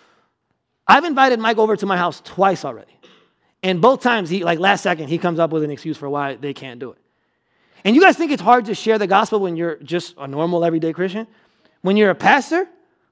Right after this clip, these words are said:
it's the worst. With every single one of my neighbors, I'm out there talking, we're having a great time, and they're like, "Hey, what do you do?" "I'm a pastor." And they're like, "Oh, that's great. Welcome to the neighborhood. Yeah.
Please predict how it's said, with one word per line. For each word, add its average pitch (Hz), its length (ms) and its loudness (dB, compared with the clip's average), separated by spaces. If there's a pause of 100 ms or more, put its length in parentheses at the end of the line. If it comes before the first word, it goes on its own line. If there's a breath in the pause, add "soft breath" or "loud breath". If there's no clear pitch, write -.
(180)
it's 147 160 2
the 165 120 2
worst. 165 460 2 (1600)
With 233 140 8
every 311 320 6
single 320 240 2
one 294 100 6
of 269 60 2
my 254 100 4
neighbors, 233 280 4
I'm 202 120 6
out 226 140 4
there 226 100 2
talking, 226 340 2
we're 196 120 0
having 208 240 4
a 190 40 0
great 202 200 2
time, 208 260 0 (340 loud breath)
and 202 120 4
they're 208 80 6
like, 185 100 2
"Hey, 247 100 8
what 277 120 6
do 330 80 6
you 349 240 10
do?" 180 260 -4 (760)
"I'm 196 140 4
a 196 80 -2
pastor." 196 420 0
And 147 80 -6
they're 151 80 -4
like, 139 200 -6
"Oh, 214 760 6
that's 220 280 4
great. 233 320 4
Welcome 226 480 4
to 196 100 2
the 190 100 0
neighborhood. 190 600 2
Yeah. 214 460 4